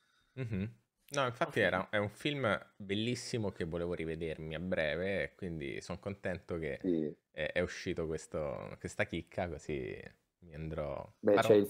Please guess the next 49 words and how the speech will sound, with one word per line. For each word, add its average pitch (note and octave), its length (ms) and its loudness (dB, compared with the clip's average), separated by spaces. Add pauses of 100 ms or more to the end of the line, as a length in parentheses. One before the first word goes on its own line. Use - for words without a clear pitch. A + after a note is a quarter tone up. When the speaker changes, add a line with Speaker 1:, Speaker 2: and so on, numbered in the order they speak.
Speaker 1:
un A2 80 6
po' - 0 -
Speaker 3:
finale B2+ 260 12
Speaker 1:
più - 0 -
Speaker 3:
che F#2+ 120 6
non F#2 180 6
Speaker 1:
su. - 0 -
Speaker 3:
spoilerò G2+ 560 10
per G2 140 10
i F#2+ 80 8
pochissimi G2 540 4
che F#2+ 100 8
non F#2+ 160 8
lo, F#2+ 80 8
non A2 220 4
l'hanno F#2 180 6
visto, G#2 300 8
che D#3 80 8
è D3+ 40 6
Speaker 2:
Vabbè. - 0 -
Speaker 3:
straordinario. E2+ 840 4
Speaker 1:
Sì. - 200 -12 (200)
Speaker 3:
Dopo B2+ 280 12
che D3+ 120 12
è - 20 12
Speaker 2:
Puoi - 0 -
Speaker 3:
successo C#3+ 580 12
Speaker 2:
spoilerare. - 0 -
Speaker 3:
tutto, F#3 600 10 (180)
c'è D3+ 140 12
un C3 120 12
finale E3 480 12
che A2+ 80 10
uno C#3 160 10
dice: A2+ 260 6
"È G#2 80 4
vero, F#2+ 420 2 (100)
è G#2 100 -6
proprio B2 360 0
così". F#2 300 0 (1200)
E F2+ 80 -10
andate G2+ 220 6
a F#2+ 40 12
vedere F#2 360 8
perché F2 240 0
è F2 60 2
proprio E2+ 280 4
così. D#2+ 320 0 (680)
Speaker 1:
Sì. - 220 -6